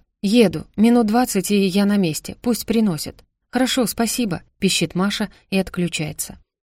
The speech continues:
Проверяю вызовы и ругаюсь сквозь зубы, когда вижу в пропущенных вызов от Ольги, куратора приюта. «Ну да, зачем включать звук на телефоне после сна?» Я обожаю свою работу. После декрета я вернулась к лечению животных,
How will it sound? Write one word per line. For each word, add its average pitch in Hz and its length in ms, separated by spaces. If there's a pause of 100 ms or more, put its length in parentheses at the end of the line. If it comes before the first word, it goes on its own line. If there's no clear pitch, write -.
Проверяю 190 440
вызовы 190 360
и 165 40
ругаюсь 185 380
сквозь 190 300
зубы, 190 320
когда 151 280
вижу 175 280
в - 80
пропущенных 175 680 (200)
вызов 196 400
от 226 160
Ольги, 147 340 (140)
куратора 170 400
приюта. 175 540 (300)
«Ну 320 120
да, 190 240
зачем 220 340
включать 165 420
звук 165 240
на 151 120
телефоне 220 560 (180)
после 220 320
сна?» 160 320 (440)
Я 240 280
обожаю 185 560
свою 160 260
работу. 160 480 (140)
После 180 260
декрета 185 420
я 160 220
вернулась 170 540
к - 80
лечению 165 420
животных, 165 540